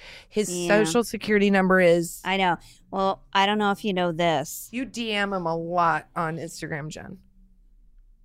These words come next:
Speaker 2: I do. <sighs> Oh, gosh. Wish I can count you guys. It's so hard. Um, okay. So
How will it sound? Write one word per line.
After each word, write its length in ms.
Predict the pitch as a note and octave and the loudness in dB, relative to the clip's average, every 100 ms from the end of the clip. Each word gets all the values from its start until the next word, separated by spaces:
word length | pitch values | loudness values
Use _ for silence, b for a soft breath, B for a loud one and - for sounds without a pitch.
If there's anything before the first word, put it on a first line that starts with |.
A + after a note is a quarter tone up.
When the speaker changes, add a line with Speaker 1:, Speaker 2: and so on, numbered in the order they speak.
| _ | _
Speaker 2:
I 240 | F#3 F#3+ | -8 -6
do. 680 | F#3 F#3 F3+ F3+ F#3+ A3+ C4 G#3 | -4 0 2 2 2 2 0 -2
<sighs> 100 | G3 | -6
Oh, 140 | G#3+ F3 | -6 -6
gosh. 500 | F#3 E3+ E3+ - - | -6 -6 -6 -8 -8
Wish 240 | F3+ - | -8 -8
I 240 | F3 G3 - | -8 -10 -12
can 140 | - - | -16 -16
count 300 | - D3 - | -12 -10 -10
you 80 | - | -10
guys. 160 | - | -12
It's 160 | - - | -12 -14
so 200 | - F3 | -10 -10
hard. 280 | F#3 G#2+ - b b b b b _ - | -8 -10 -12 b b b b b _ 2
Um, 400 | G3+ G3 F#3+ F#3 - _ _ - - | 6 6 4 -2 -12 _ _ -6 -2
okay. 360 | A#3 A3+ F3+ - - | 2 4 2 -2 -8
So 320 | G#3+ C4 A#3 | 0 4 4